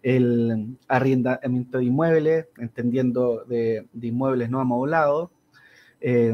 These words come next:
las comisiones de administración de A P B, eh, los ingresos que, que se reciben, eh, de acuerdo al artículo cuarenta y dos y cuarenta y ocho de la Ley de Impuesto a la Renta, entre otros,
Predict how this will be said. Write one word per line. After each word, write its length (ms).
las 120
comisiones 460
de 60
administración 480
de 60
A 60
P 120
B, 440
eh, 380
los 180
ingresos 500
que, 460
que 920
se 220
reciben, 720
eh, 200
de 60
acuerdo 720
al 220
artículo 480
cuarenta 380
y 120
dos 220
y 80
cuarenta 360
y 100
ocho 300
de 100
la 80
Ley 160
de 80
Impuesto 320
a 20
la 100
Renta, 520
entre 400
otros, 300